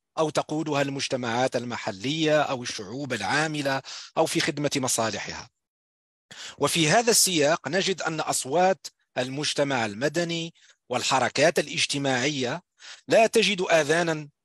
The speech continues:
صاغية عندما يتعلق الأمر بعواقب هذا الانتقال والحاجة إلى بناء بدائل عادلة وديمقراطية وشفافة. على النقيض من ذلك، فهذه المؤسسات المالية العالمية،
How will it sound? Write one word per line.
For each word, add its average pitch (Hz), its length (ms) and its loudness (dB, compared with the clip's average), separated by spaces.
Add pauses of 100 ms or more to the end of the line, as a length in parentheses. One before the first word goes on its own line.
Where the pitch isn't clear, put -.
(140)
صاغية 160 500 2 (300)
عندما 127 380 -2
يتعلق 151 520 2
الأمر 175 500 -2 (520)
بعواقب 135 800 2
هذا 131 300 0
الانتقال 156 920 2
والحاجة 147 680 0
إلى 131 320 -4
بناء 143 640 -2
بدائل 131 640 0
عادلة 156 840 0
وديمقراطية 117 1040 -4
وشفافة. 135 640 -4 (720)
على 147 180 4
النقيض 185 500 2
من 180 240 0
ذلك، 113 380 0 (440)
فهذه 156 380 0
المؤسسات 147 640 0
المالية 147 460 -2
العالمية، 98 800 -8